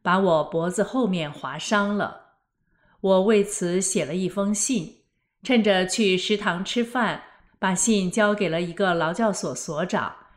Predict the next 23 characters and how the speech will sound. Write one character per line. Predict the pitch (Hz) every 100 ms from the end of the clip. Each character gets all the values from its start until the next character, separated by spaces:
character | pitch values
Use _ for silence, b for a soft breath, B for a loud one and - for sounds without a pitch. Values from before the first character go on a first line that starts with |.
| b
他 | - 226
让 | 214 196
我 | 180 190
把 | 196 160
信 | - 226 190 180
交 | 226 220
给 | 208 156
狱 | 226 208
警， | - 165 117 - - _ _
由 | 214 202
狱 | 220 277
警 | 220 202 143 147
交 | 190 175
给 | 175 147
他。 | - 151 143 - _ _ _ _ _ _ _
当 | - 247
时 | 240 208 190
我 | 208 175 160
心 | 156 226
里 | 214 143
就 | 180
相 | 160 196 185
信， | 185 - 170